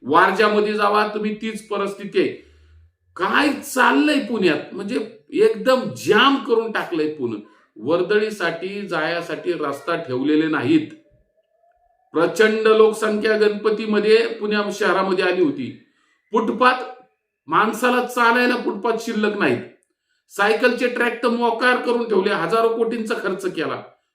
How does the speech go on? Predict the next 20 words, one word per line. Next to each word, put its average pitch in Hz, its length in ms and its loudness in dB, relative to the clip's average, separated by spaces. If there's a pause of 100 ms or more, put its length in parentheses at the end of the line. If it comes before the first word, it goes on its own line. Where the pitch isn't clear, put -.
(100)
कुठल्या 156 340 -2
सायकल 247 400 0
ही 226 40 -2
ट्रॅकवर? 196 420 0
एक 214 320 2
तरी 214 160 2
सायकल 202 380 -2 (320)
पाहायला 170 320 0
मिळते 240 240 -4
का 147 140 -2
कधी 139 240 0
ट्रॅकवर 135 460 -4
चाललेली? 120 480 -4 (800)
कशासाठी 233 1120 0
आणि 170 200 -2
का 208 360 2
करताय 233 440 -2 (140)
हा 160 120 0
आवाढव्य 185 600 4
खर्च? 143 360 -2